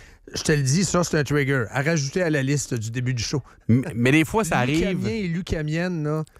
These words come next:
Speaker 1: ça, ça me fait enrager noir.
Speaker 2: Le brainwash, des fois, se passe directement à l'école. Et là, au téléjournal, il y a un reportage,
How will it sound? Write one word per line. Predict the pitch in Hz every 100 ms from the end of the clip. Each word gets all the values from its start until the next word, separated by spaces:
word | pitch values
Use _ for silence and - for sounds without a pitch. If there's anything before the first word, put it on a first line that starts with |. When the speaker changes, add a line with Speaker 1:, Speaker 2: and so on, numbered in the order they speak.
| _ _
Speaker 1:
ça, | - 180
ça | 151 147
me | 135 120
fait | - 147 147 143 _ _ -
enrager | 240 220 165 156 143
noir. | 139 110 98 - - - _
Speaker 2:
Le | 95 113
brainwash, | 160 180 208 220
des | 160 147
fois, | 202
se | 147
passe | 147 147 123
directement | 147 - 139 156
à | 156
l'école. | 117 135 151 175 -
Et | 117 127
là, | 147 190
au | 156 120
téléjournal, | 151 165 143 120 117 139 156
il | 117
y |
a | 117
un |
reportage, | 117 120 127 - 110 143 - -